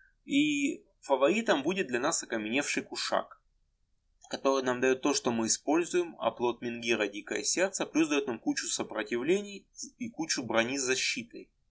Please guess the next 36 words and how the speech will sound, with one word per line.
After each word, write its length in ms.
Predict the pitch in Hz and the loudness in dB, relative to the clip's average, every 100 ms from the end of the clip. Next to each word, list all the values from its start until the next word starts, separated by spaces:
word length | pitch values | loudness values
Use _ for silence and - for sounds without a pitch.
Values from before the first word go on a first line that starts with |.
| _ | _
Для 100 | 104 | -6
нас 240 | 120 160 - | -2 -2 -2
это 100 | 135 | -2
великолепно. 720 | 139 139 139 123 107 - - _ _ - - - _ | -4 -2 -2 0 -4 -10 -20 _ _ -20 -20 -20 _
Земная 420 | 110 127 151 170 | -2 2 4 4
опека 340 | 170 226 240 202 | 4 -2 2 4
также 640 | - 127 107 - 98 92 _ - | 8 8 8 0 -8 -10 _ -10
увеличивает 640 | 110 127 120 127 117 107 | -4 -2 0 0 -2 -2
восстановление 720 | 110 107 117 117 117 120 104 | -6 -6 -2 -2 0 0 -2
здоровья 540 | 98 - 131 190 220 175 | -2 0 0 0 0 -2
и 240 | 127 127 | -2 -2
увеличивает 520 | 135 113 143 - 107 | -2 -2 -4 -4 -6
нашу 260 | 113 117 127 | -4 -4 -4
броню, 320 | 110 107 104 | 0 0 0
что 200 | 98 - | -6 -10
тоже 300 | - 117 107 | -4 -2 -2
очень 420 | 107 117 113 104 98 | -4 -6 -6 -6 -6
для 120 | 98 | -6
нас 200 | 101 - | -6 -4
хорошо. 580 | 110 117 - - 220 - _ _ _ _ _ | -2 -2 -2 -6 -6 -8 _ _ _ _ _
И 60 | 139 | -2
вот 140 | 139 | 2
если 240 | 175 - 151 | 4 4 4
у 60 | |
вас 260 | 143 143 - | 4 4 2
нету 260 | 151 147 | -2 -6
кушака 480 | 131 120 - 135 139 | -8 -4 -2 2 2
Тайной 680 | 131 131 123 127 - 127 120 | 4 2 2 -4 -10 -6 -2
Поляны, 460 | - 139 185 196 143 | 2 4 4 4 -2
то 360 | - 127 123 | 0 2 2
вы 160 | 120 180 | 2 0
можете 280 | 160 - - | 0 -2 -4
смело 520 | - 139 143 113 107 | -2 2 6 6 6
брать 460 | - 120 120 - | 4 2 2 -4
окаменелый 520 | - 107 104 110 110 107 | -6 -4 -4 -4 -4 -4
пояс, 640 | 104 98 95 - - | -4 -2 -2 -6 -8